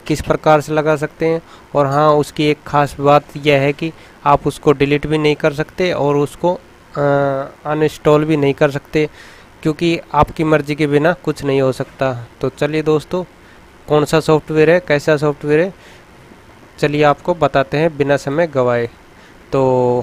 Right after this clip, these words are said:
वीडियो स्टार्ट करने से पहले बताना चाहूँगा, अगर आपने मेरे चैनल को सब्सक्राइब नहीं किया है तो मेरे चैनल को सब्सक्राइब कर लीजिए और लाइक करना, शेयर करना मत भूलिएगा। तो देखो दोस्तों, ये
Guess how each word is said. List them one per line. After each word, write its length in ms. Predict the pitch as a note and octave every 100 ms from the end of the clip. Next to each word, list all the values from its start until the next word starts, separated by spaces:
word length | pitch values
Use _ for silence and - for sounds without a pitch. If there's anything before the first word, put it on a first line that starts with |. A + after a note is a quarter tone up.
| A#2 B2+
वीडियो 360 | C3 C3+ C#3
स्टार्ट 340 | C3 - C#3+ -
करने 260 | D3 D3
से 100 | C#3
पहले 240 | C#3+ C#3+ C#3
बताना 320 | C#3+ C#3+ D3
चाहूँगा, 300 | D3 D3 D3+
अगर 160 | C#3+
आपने 220 | C#3+ - C#3
मेरे 180 | C#3
चैनल 300 | C3+ C#3 C#3+
को 80 | C3+
सब्सक्राइब 540 | C3+ C#3 - C#3 C#3 C3+
नहीं 160 | C3
किया 220 | C3 C#3+
है 140 | D3+ E3+ - - - - -
तो 60 | C3
मेरे 200 | C3+ C3
चैनल 340 | C3+ C3+ C3
को 100 | C3
सब्सक्राइब 540 | - C#3 - C#3 D3 C#3+
कर 100 | D3+
लीजिए 340 | D#3+ E3 F3 E3+ - - - - -
और 100 | C3+
लाइक 280 | C#3 C#3 C3
करना, 240 | C#3 D3
शेयर 260 | C#3+ C#3 C3+
करना 260 | C#3 D3
मत 200 | E3 C3
भूलिएगा। 500 | A#2+ A#2 A#2 A2+ A2+ G#2 - - - - -
तो 280 | C3+ C3+ C3
देखो 280 | B2+ C#3+ D3
दोस्तों, 360 | D3+ C#3+ E3
ये 300 | D#3+ D#3+ D#3